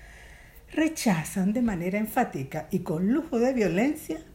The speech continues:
cualquier intento de cambio. Los derechos de las mujeres, consignados en las cartas fundamentales de las naciones y en innumerables documentos firmados y ratificados por la mayoría de países,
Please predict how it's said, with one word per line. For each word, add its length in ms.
cualquier 360
intento 460
de 160
cambio. 440
Los 240
derechos 480
de 80
las 120
mujeres, 640
consignados 840
en 100
las 140
cartas 400
fundamentales 1040
de 80
las 160
naciones 720
y 80
en 120
innumerables 920
documentos 600
firmados 580
y 60
ratificados 720
por 180
la 140
mayoría 480
de 60
países, 680